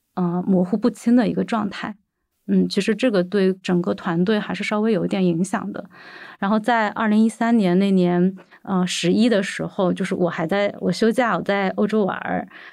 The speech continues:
然后我就在路上收到了我美国老板的邮件，因为我，我是两线，两条线汇报的，汇报给美国那边，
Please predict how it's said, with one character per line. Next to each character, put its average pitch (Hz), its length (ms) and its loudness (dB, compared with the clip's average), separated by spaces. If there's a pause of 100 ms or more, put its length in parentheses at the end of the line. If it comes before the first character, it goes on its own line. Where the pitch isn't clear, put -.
(120)
然 190 120 2
后 190 60 4
我 175 40 4
就 175 100 4
在 202 160 2
路 220 160 0
上 185 200 -2
收 196 160 -2
到 208 200 0
了 180 140 2
我 175 280 0
美 190 140 0
国 180 160 0
老 175 120 0
板 185 220 0
的 175 240 0
邮 170 180 -2
件， 185 240 -4 (180)
因 208 120 0
为 202 40 4
我， 185 100 4
我 208 80 2
是 220 120 0
两 196 160 0
线， 214 300 0
两 180 160 -2
条 175 120 -2
线 208 140 0
汇 208 160 -2
报 214 240 -2
的， 214 140 -10 (240)
汇 214 100 0
报 196 160 0
给 185 160 0
美 175 140 2
国 170 200 -2
那 196 180 4
边， 190 440 2